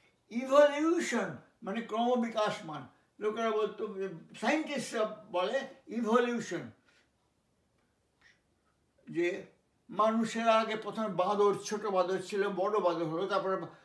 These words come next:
গরিলা হলো, এই সমস্ত করতে করতে শেষ পর্যন্ত তার লেজগুলো মানুষের। No, that is not a fact। বিজ্ঞানীরা তো অনেক কিছুই বলে, এবং বি-, ইয়ে, বিজ্ঞানীরা অনেক কিছু আবার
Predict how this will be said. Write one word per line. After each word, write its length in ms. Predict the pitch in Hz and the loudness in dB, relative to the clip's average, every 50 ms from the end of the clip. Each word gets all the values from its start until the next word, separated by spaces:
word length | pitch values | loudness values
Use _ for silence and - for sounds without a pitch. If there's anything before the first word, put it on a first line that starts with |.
| - _ _ _ _ - | -20 _ _ _ _ -6
গরিলা 480 | 180 175 202 208 220 214 202 208 196 185 | 0 2 2 2 2 0 0 0 2 2
হলো, 320 | 185 185 180 202 233 262 | 2 2 2 0 2 4
এই 140 | 262 262 247 | 4 4 4
সমস্ত 400 | - 254 247 254 240 226 - 247 | 2 0 0 0 0 -2 -2 -4
করতে 320 | 233 233 233 233 233 240 | -4 -2 -2 -2 -2 -2
করতে 280 | 240 247 254 262 262 254 | -4 -2 0 2 2 0
শেষ 200 | - 208 202 156 - | 0 -2 -6 -6 -6
পর্যন্ত 400 | 185 180 170 165 190 196 190 - | -6 -6 -6 -6 -8 -10 -10 -12
তার 280 | - 226 208 180 151 156 | -8 -6 -6 -4 -4 -2
লেজগুলো 400 | 165 185 180 170 160 185 190 175 - - - - _ _ - | -2 -2 -2 -2 0 -2 -2 -4 -6 -12 -18 -20 _ _ -6
মানুষের। 440 | - 202 220 220 208 - - 160 135 - - _ _ _ _ _ _ _ _ - | -2 0 0 0 0 -2 -4 -6 -10 -12 -14 _ _ _ _ _ _ _ _ -12
No, 460 | 180 202 233 285 311 311 285 220 175 143 - - - _ _ _ _ _ - 170 | -8 -4 0 2 2 4 4 2 0 -4 -6 -12 -20 _ _ _ _ _ -8 -4
that 120 | 196 226 | -4 -2
is 120 | 262 240 | -2 -2
not 220 | 240 220 220 240 233 | -2 -2 -2 -2 0
a 120 | 254 240 - - - | -2 -2 -2 -4 -6
fact। 400 | 233 247 226 - - - - - _ _ _ _ _ _ _ _ _ _ _ - | -4 -4 -4 -4 -6 -16 -20 -20 _ _ _ _ _ _ _ _ _ _ _ -18
বিজ্ঞানীরা 800 | - - - 170 170 185 185 - 190 196 196 196 196 196 190 | -18 -18 -12 -8 -6 -4 -4 -2 -2 -2 -2 -2 -4 -4 -2
তো 80 | 196 185 | -2 -2
অনেক 220 | 180 185 190 185 | -2 -4 -4 -6
কিছুই 300 | - 190 - - 190 165 | -8 -8 -8 -6 -6 -6
বলে, 300 | 147 139 - - - 117 - _ _ _ _ _ _ _ _ _ _ _ - | -6 -6 -6 -8 -10 -12 -14 _ _ _ _ _ _ _ _ _ _ _ -14
এবং 240 | - 156 165 170 170 | -10 -8 -6 -6 -4
বি-, 480 | 170 170 165 165 165 165 160 160 170 170 | -4 -4 -6 -6 -6 -6 -4 -4 -2 0
ইয়ে, 120 | 180 180 | 0 0
বিজ্ঞানীরা 600 | 170 165 175 175 165 190 190 190 196 196 196 190 | 0 -2 -4 -2 0 -2 0 0 0 2 2 2
অনেক 200 | 190 190 196 190 | 2 2 0 -4
কিছু 200 | 208 202 175 196 | -6 -6 -4 -2
আবার 360 | 185 185 185 175 165 - - | -2 -2 -2 -2 -4 -8 -12